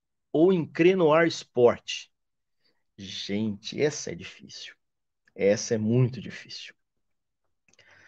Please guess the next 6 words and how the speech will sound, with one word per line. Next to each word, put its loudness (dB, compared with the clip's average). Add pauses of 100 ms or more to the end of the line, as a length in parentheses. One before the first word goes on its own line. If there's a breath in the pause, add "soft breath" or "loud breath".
(480 soft breath)
É, 6 (1800 soft breath)
acho 0
que 4
eu 8
iria 6
no, 2